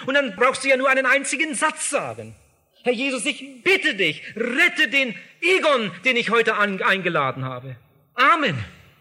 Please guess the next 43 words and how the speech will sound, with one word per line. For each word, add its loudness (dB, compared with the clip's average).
Und -2
die 4
anderen 2
sagen, -6
„Amen.“ -10
Wer -10
mag -6
das -6
sein? -8
Dieser -8
Egon. -8
Und -2
am 0
nächsten 0
Abend 2
bist -4
du -2
wieder 2
da -2
und -6
sagst, 2
„Herr 4
Jesus, 0
ich -2
möchte 2
dir 2
wieder 2
diesen -4
Egon -2
bringen, -6
für 0
den 2
ich 0
jetzt 2
schon 4
ein 0
ganzes 0
Jahr 4
immer 0
zu 0
Hause 2
gebetet 0
habe. -10